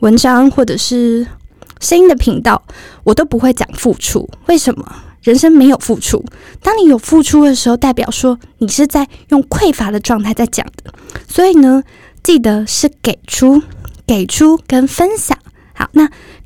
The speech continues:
什么叫做给出爱？不要抱任何的期望值，也就是白话讲的不求回报。好，那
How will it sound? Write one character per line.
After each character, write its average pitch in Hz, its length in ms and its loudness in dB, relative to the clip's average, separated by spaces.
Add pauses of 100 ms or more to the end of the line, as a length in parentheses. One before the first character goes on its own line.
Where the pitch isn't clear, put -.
(120)
什 - 140 0
么 269 100 4
叫 415 120 2
做 370 140 0
给 233 280 -6
出 - 200 0
爱？ 233 300 -2
不 - 140 -2
要 220 120 2
抱 233 260 0
任 285 300 2
何 196 220 -2
的 202 100 0
期 - 340 -6
望 240 280 2
值， 214 320 -8 (220)
也 202 100 0
就 240 140 2
是 277 120 2
白 208 240 -4
话 240 160 2
讲 - 180 -4
的 - 140 -16
不 254 100 -2
求 - 180 -2
回 - 240 -6
报。 - 260 -6 (340)
好， - 180 -10 (140)
那 339 100 2